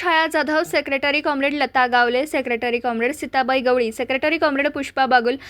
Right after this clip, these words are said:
खजिनदार कॉम्रेड अरविंद शहापुरे. तसेच या अधिवेशनामध्ये जनसुरक्षा विधेयक रद्द करा, स्मार्ट मीटरची शक-, शक्ती बंद करा व अंगणवाडी कर्मचाऱ्यांच्या प्रलंबित प्रश्नांचा ठराव देखील यावेळी करण्यात आला.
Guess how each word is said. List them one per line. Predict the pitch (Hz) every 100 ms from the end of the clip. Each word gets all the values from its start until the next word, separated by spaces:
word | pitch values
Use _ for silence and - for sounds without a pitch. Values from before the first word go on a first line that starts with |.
| - -
खजिनदार | 311 294 330 349
कॉम्रेड | 349 311 302
अरविंद | 302 269 269 277 294
शहापुरे. | 302 254 240 262 277
तसेच | 269 247 254
या | 254 277
अधिवेशनामध्ये | 302 294 285 277 269 269 262 214 - _ _ _ _ -
जनसुरक्षा | 285 330 370 370 349 - 349
विधेयक | 302 285 285
रद्द | 277 233 240
करा, | 233 202 - _ _ _
स्मार्ट | - 247 226 226
मीटरची | 233 240 233 285
शक-, | 294 294 _ _ _ _
शक्ती | 294 - 277
बंद | 233 254 247
करा | 247 262 262 311 - - -
व | 311 262 -
अंगणवाडी | 247 269 339 370 381
कर्मचाऱ्यांच्या | 370 330 330 320 311 302
प्रलंबित | 320 294 277 277 277
प्रश्नांचा | 262 262 254 247 269
ठराव | 269 240
देखील | 233 247 269
यावेळी | 262 220 220
करण्यात | 254 226 214
आला. | 196